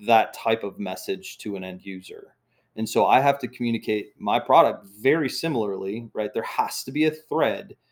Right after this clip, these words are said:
between selling technology to an industry and that industry communicating that technology to a consumer. So, and, and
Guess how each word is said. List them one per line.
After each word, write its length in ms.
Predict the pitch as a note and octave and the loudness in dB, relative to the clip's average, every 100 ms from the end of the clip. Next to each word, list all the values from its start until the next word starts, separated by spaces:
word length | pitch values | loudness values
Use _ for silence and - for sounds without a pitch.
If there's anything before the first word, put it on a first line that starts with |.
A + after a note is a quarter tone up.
| _ _ - | _ _ -8
between 520 | A2+ - B2 A#2 A2+ | -6 -4 -2 -2 -2
selling 460 | - A#2+ B2+ B2 | -4 0 0 0
technology 760 | A#2+ A2+ - A#2+ C#3+ D3 C3+ C3 | -4 -8 -4 0 0 0 -4 -10
to 180 | - A#2 | -8 -6
an 80 | |
industry 680 | A#2 A#2 G2+ - - - A#2 _ _ _ _ _ _ _ _ | -4 -6 -10 -14 -14 -14 -18 _ _ _ _ _ _ _ _
and 120 | - A2+ | -2 2
that 160 | A#2 | 2
industry 420 | B2+ B2+ A#2+ - | 0 -4 -6 -8
communicating 800 | G#2+ - A#2+ C#3+ D#3+ D#3 C#3+ C3 | -10 -6 -2 -2 -4 -2 -2 -2
that 220 | A#2 A2+ - | -4 -4 -4
technology 720 | A2 - G#2+ G2+ G#2 G2+ G2 | -8 -6 -4 -4 -4 -10 -12
to 180 | G2 | -10
a 60 | F#2 | -10
consumer. 400 | - F2+ - D#2+ _ _ _ _ _ _ _ _ _ _ _ _ _ _ _ | -12 -16 -16 -18 _ _ _ _ _ _ _ _ _ _ _ _ _ _ _
So, 340 | - G#2 G2+ - - _ - - | -4 0 0 -4 -12 _ -18 -8
and, 220 | A#2+ G2 | -8 -6
and 180 | A#2 | -6